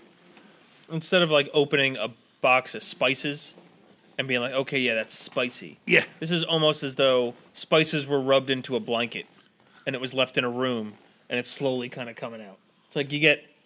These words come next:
Speaker 1: like, just this soft aroma of spice sitting on the surface. It's not like a sharp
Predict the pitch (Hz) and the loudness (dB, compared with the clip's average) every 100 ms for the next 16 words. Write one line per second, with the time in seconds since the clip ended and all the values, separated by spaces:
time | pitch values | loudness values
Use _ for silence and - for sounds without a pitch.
0 | _ _ _ _ _ _ _ 143 - 156 | _ _ _ _ _ _ _ -6 -2 -4
1 | 135 139 - 175 151 151 147 135 135 131 | -2 -4 0 4 4 4 0 2 2 0
2 | 113 120 - 127 123 - 131 - 110 107 | -4 -4 -4 -2 -2 -2 -8 -10 -10 -10
3 | 110 104 101 107 - 127 113 120 113 - | -8 -8 -10 -14 -8 -6 -4 -6 -6 -4
4 | - 131 120 - | 0 2 0 -2